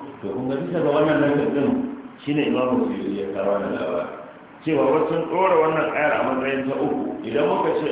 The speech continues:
ayar Anfal, ita ta shafe ayar Hashr, to, a suratul Anfal kuma tana gaba ai. Tana tsakanin da suratul Hashr akwai tazara. Kaga ayar suratul Anfal ita ce gaba,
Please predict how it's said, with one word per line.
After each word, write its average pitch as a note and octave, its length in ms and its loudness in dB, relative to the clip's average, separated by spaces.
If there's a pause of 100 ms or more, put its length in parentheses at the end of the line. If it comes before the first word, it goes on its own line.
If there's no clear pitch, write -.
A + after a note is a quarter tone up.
ayar C#3+ 380 4
Anfal, G#2 540 0 (680)
ita C3 260 -4
ta C#3 180 2
shafe C3+ 580 2 (140)
ayar B2 540 2 (420)
Hashr, C3 420 -2 (380)
to, G2+ 140 -10
a A2+ 160 2 (260)
suratul E3+ 380 2
Anfal C#3 360 2
kuma B2+ 260 0
tana C3 300 0
gaba - 240 -4
ai. - 180 -4 (380)
Tana B2+ 300 -2 (140)
tsakanin C3+ 580 0
da C3 240 0
suratul B2 460 -2
Hashr A#2+ 280 -2
akwai A2 340 -2
tazara. B2+ 440 0 (600)
Kaga G#2 320 0
ayar B2+ 320 4
suratul A#2+ 380 2
Anfal - 380 -2
ita - 200 -2
ce - 140 -4
gaba, - 280 0